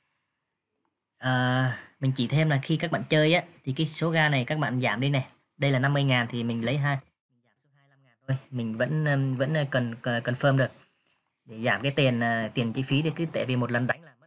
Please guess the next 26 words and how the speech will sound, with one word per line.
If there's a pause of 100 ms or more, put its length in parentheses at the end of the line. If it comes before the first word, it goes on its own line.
(120)
không
phải
mấy
đô
á,
không
phải
như
là
không
phẩy
hai
hay
không
phẩy, (580)
không
phẩy
một
hay
là
không
phẩy
ba
đô
vậy
á.